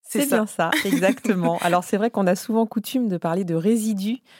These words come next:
Speaker 2: de
Speaker 1: Ouais.
Speaker 2: l'industrie agroalimentaire plutôt que de déchets, mais le, mais le mot déchet, euh, convient, puisque nous faisons passer d'un statut de déchet à celui d'ingrédient un certain nombre de,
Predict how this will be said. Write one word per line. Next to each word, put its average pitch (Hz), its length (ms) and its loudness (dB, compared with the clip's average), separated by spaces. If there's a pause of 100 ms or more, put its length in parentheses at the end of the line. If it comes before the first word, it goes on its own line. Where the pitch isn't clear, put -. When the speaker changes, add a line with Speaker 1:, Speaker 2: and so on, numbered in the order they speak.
(140)
Speaker 2:
de 185 120 0
Speaker 1:
Ouais. 214 80 2
Speaker 2:
l'industrie 190 400 -4
agroalimentaire 175 720 -2
plutôt - 220 -4
que 180 80 -2
de 160 80 -4
déchets, 175 300 -4
mais 233 160 2
le, 190 160 0
mais 185 100 0
le 180 100 0
mot 196 140 0
déchet, 220 480 -2
euh, 180 220 -2
convient, 190 520 -4
puisque - 280 -10
nous 175 160 -2
faisons 190 480 -4
passer 202 520 -4 (580)
d'un 180 100 2
statut 185 440 -2
de 175 120 -4
déchet 196 340 -2
à 190 80 -2
celui 160 260 -8
d'ingrédient 180 600 -4
un 185 60 -4
certain 165 300 -8
nombre 185 220 -4
de, 156 160 -6